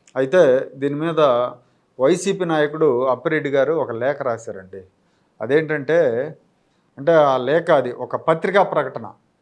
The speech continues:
పత్రికా ప్రకటన జారీ చేశారు. ఆయన ఏమంటే, "మంచి సేవలు అందించే అవకాశాన్ని కూటమి పార్టీలకు ప్రజలు అప్పగిస్తే అధికారం చేపట్టాక వాళ్ళ ప్రవర్తన, వాళ్ళు వ్యవహరిస్తున్న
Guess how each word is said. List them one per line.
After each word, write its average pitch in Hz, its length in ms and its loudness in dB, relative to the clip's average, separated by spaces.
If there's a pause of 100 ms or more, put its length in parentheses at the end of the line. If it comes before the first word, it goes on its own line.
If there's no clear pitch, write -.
(360)
పత్రికా 156 340 0
ప్రకటన 139 680 -2
జారీ 123 200 0
చేశారు. 98 640 -12
ఆయన 139 160 -4
ఏమంటే, 156 720 2 (440)
"మంచి 180 360 0
సేవలు 196 420 6
అందించే 185 380 2
అవకాశాన్ని 165 960 2
కూటమి 170 320 2
పార్టీలకు 151 520 2
ప్రజలు 139 320 -2
అప్పగిస్తే 139 840 0 (140)
అధికారం 160 440 2
చేపట్టాక 143 600 -4
వాళ్ళ 139 180 2
ప్రవర్తన, 143 540 -2
వాళ్ళు 147 340 0
వ్యవహరిస్తున్న 135 640 -4